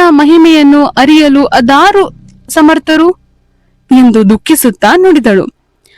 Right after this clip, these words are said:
ಮಗಳನ್ನು ಎದೆಗೆ ಅವುಚಿಕೊಂಡಳು. ಅವತಿಯು ತನ್ನ ಗಂಡನು ಮೃತಪಟ್ಟನೆಂಬ ದುಃಖದಿಂದ ಪತಿಯ ಪಾದುಕೆಗಳೊಡನೆ ಸಹಗಮನ ಮಾಡಲು ನಿಶ್ಚಯಿಸಿದಳು. ಇದರಿಂದ ವೈಶ್ಯನಿಗೂ ಆತನ ಹೆಂಡತಿಗೂ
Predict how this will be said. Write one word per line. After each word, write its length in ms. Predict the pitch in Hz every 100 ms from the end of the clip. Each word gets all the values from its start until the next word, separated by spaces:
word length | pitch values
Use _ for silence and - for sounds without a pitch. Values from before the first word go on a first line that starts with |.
| _ -
ಮಗಳನ್ನು 600 | 285 349 359 349 415 440
ಎದೆಗೆ 400 | 330 320 311 277
ಅವುಚಿಕೊಂಡಳು. 1000 | 302 247 285 285 285 262 233 214 196 - _ _ _ _ _ -
ಅವತಿಯು 600 | 247 226 - 220 262 320 _ _ _
ತನ್ನ 200 | 330 311 285
ಗಂಡನು 640 | 269 339 359 269 277 320
ಮೃತಪಟ್ಟನೆಂಬ 1080 | - 247 285 392 381 370 - 349 294 269 269 247 202
ದುಃಖದಿಂದ 580 | 247 - 339 262 226 214 277 - _ _ -
ಪತಿಯ 360 | 330 330 311 277
ಪಾದುಕೆಗಳೊಡನೆ 1200 | - 254 302 349 339 359 302 254 233 220 226 - _ _ _
ಸಹಗಮನ 720 | - - 294 370 339 359 370 349
ಮಾಡಲು 640 | 254 226 214 214 277 330
ನಿಶ್ಚಯಿಸಿದಳು. 840 | 339 - 311 262 220 196 185 - _ _ _ _ _ _ _ 320
ಇದರಿಂದ 440 | 294 302 302 370 277 311 247
ವೈಶ್ಯನಿಗೂ 880 | 240 311 392 392 381 349 359 - -
ಆತನ 340 | 254 285 285 269
ಹೆಂಡತಿಗೂ 720 | 208 233 294 359 285 196 226